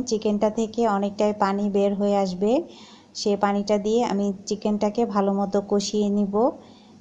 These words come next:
এখন ঢাকনা দিয়ে ঢেকে রেখে দিব। পাঁচ মিনিট পর আমি ঢাকনাটাকে উঠিয়ে নিব। আর চিকেনগুলো কিন্তু ভালো মতো সেদ্ধ হয়ে গিয়েছে, উপরের দিকে তেলটাও ভেসে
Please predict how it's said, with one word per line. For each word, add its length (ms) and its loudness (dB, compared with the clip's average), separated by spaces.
এখন 260 -2
ঢাকনা 300 -2
দিয়ে 180 2
ঢেকে 260 0
রেখে 280 0
দিব। 220 -2
পাঁচ 180 -4
মিনিট 280 0
পর 200 6
আমি 160 0
ঢাকনাটাকে 580 0
উঠিয়ে 280 -2
নিব। 220 0
আর 200 -2
চিকেনগুলো 560 2
কিন্তু 320 0
ভালো 180 2
মতো 180 0
সেদ্ধ 240 -2
হয়ে 160 2
গিয়েছে, 420 -2
উপরের 460 0
দিকে 200 0
তেলটাও 400 0
ভেসে 320 0